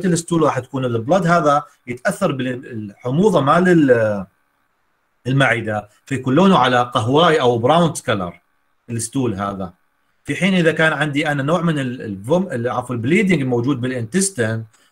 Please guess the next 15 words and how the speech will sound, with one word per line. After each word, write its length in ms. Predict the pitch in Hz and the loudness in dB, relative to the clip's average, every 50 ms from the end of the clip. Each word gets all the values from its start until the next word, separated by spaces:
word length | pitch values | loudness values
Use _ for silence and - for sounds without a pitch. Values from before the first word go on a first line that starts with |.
| _ _ | _ _
ما 80 | - - | 0 0
راح 160 | 196 - 190 | 2 2 0
يكون 180 | 185 180 170 143 | 0 0 0 -2
عندي 320 | 131 131 120 131 143 135 | -2 -2 -2 -2 -2 0
اذى 340 | 131 123 120 120 120 117 117 - | 2 2 2 2 2 -2 -4 -8
بالبلد 440 | 120 120 123 120 110 98 135 147 151 | -8 -4 -4 -4 -2 0 0 0 0
vessels 420 | 135 135 127 123 131 123 120 - | 0 -4 -2 0 0 0 0 -2
او، 220 | 127 117 120 120 127 | -4 -6 -4 -2 -2
عفوا، 280 | 113 123 120 - 117 | -4 -4 -4 -4 -4
يعني، 280 | 113 113 113 110 113 110 | -2 -2 -2 -4 -4 -6
بلس 320 | 101 127 156 170 160 - | -2 0 2 2 2 2
ما 120 | 151 170 180 | 2 2 2
راح 140 | 175 170 | 2 0
تاثر 540 | 139 - _ - - - 156 151 - 147 127 | -4 -12 _ -12 -8 -8 -8 -2 -2 -2 -2
بالحموضه 680 | 120 120 120 117 117 120 131 151 170 165 131 127 120 - | 0 -4 -6 -6 -8 -6 -2 0 0 0 2 0 0 -2